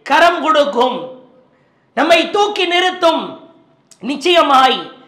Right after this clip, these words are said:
நல்லவர்களோடு சேர்ந்து எழும்புகிற ஒரு பாக்கியம் கிடைக்க வேண்டும். அல்லாஹ் காப்பாற்ற வேண்டும். எந்த ஒரு தருணத்திலும், எந்த ஒரு சூழலிலும் கெட்டவர்களோடு, கேடுகெட்டவர்களோடு,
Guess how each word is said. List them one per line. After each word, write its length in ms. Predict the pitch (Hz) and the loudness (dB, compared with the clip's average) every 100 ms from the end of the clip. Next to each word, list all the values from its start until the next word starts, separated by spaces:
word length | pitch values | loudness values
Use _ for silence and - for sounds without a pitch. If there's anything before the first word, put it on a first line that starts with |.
| _ _ _ _ _ 208 | _ _ _ _ _ -10
நல்லவர்களோடு 1400 | 269 269 285 349 370 381 359 339 339 330 330 359 370 359 | -4 -2 0 0 4 6 6 4 4 4 4 4 2 0
சேர்ந்து 960 | 339 - 330 349 359 349 359 294 - - - _ _ - | -4 2 6 6 4 0 -2 -2 -4 -14 -20 _ _ -8
எழும்புகிற 720 | 233 330 381 381 370 339 339 | 0 2 2 0 2 4 4
ஒரு 160 | 339 320 | 4 0
பாக்கியம் 760 | 330 349 480 480 466 440 440 | 4 6 6 4 4 4 2
கிடைக்க 420 | - 381 381 349 | 0 0 0 0
வேண்டும். 440 | 277 277 262 202 - - - _ _ _ _ _ - | 2 2 0 -4 -10 -18 -20 _ _ _ _ _ -4
அல்லாஹ் 340 | 311 330 302 | 4 4 4
காப்பாற்ற 580 | 254 330 339 349 349 320 | 2 2 4 4 2 2
வேண்டும். 560 | 311 320 311 294 - - - _ _ _ | 2 2 2 -2 -2 -14 -20 _ _ _
எந்த 380 | 226 311 359 359 | -4 -2 2 2
ஒரு 180 | 370 339 | 2 2
தருணத்திலும், 800 | 339 339 339 320 330 320 311 302 | 2 4 2 0 0 -4 -4 -4
எந்த 320 | 339 381 381 | -4 4 4
ஒரு 180 | 392 381 | 4 0
சூழலிலும் 840 | 392 381 370 381 339 311 185 - - _ _ _ - - - | 0 2 4 4 2 0 -4 -14 -20 _ _ _ -20 -18 -2
கெட்டவர்களோடு, 1400 | 311 302 - 370 359 349 330 320 320 320 302 233 139 - _ _ _ _ - | -2 -2 2 4 4 4 2 4 4 4 0 0 -6 -18 _ _ _ _ 0
கேடுகெட்டவர்களோடு, 1600 | 311 359 392 370 - 339 339 339 320 320 311 320 302 208 - | 4 6 4 0 0 2 4 2 2 2 2 2 -2 -4 -10